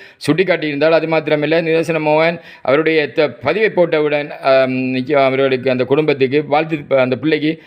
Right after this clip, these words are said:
வாழ்த்தும் தெரிவித்திருந்தார். ஆகவே அந்த வகையிலே பல விடயங்கள், அதாவது ஒரு, ஒரு, ஒரு, ஒரு நேர்காணலை மேற்கொண்டுகின்ற போதுதான் பல விடயங்கள் வெளிக்கொணரப்படும். ஆகவே அந்த நேர்காணலுக்கு மறுப்பதாலோ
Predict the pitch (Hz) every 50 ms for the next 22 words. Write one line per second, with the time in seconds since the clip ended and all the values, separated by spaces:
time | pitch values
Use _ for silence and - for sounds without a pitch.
0 | - - - 127 143 160 175 165 160 160 139 135 135 131 127 117 131 127 123 127
1 | 143 151 165 160 160 - - - - _ - 127 139 143 156 160 165 160 160 165
2 | 165 165 170 170 165 190 202 208 202 196 180 185 190 190 196 190 180 156 156 160
3 | 160 156 165 175 175 170 151 139 139 147 165 165 175 170 165 160 156 151 147 -
4 | - - _ _ - 127 135 143 143 139 139 143 139 135 131 131 131 - - -
5 | 160 - - 139 131 151 185 233 240 240 233 220 208 190 180 170 175 196 185 185
6 | 202 185 175 170 156 156 151 143 139 135 139 135 131 131 160 165 165 170 135 139
7 | 143 139 143 143 139 120 127 135 156 185 190 185 175 160 156 147 139 143 139 -
8 | - 135 131 123 123 101 117 117 127 131 151 147 - - - - - - - -
9 | - 117 135 139 151 156 160 160 156 156 151 147 139 143 143 147 170 170 165 170
10 | 165 156 156 - - - 147 143 147 151 160 156 - 170 160 156 147 143 143 151
11 | 160 180 180